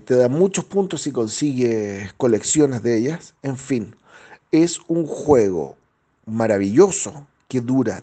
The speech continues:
treinta minutos y puede ser jugado hasta siete jugadores. Imagínate un juego, un, un buen Eurogame,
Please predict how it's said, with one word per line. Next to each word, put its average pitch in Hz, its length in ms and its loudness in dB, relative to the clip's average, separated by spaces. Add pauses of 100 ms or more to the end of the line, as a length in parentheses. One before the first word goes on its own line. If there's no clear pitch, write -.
treinta 233 420 4
minutos 196 640 -2
y 143 80 2
puede 135 240 2
ser 143 160 -6
jugado 117 360 0
hasta 135 140 -8
siete 147 220 -4
jugadores. 143 680 -2 (880)
Imagínate 147 540 2
un 160 100 2
juego, 180 500 4 (920)
un, 135 280 0
un 143 320 2
buen 262 400 4
Eurogame, 135 600 4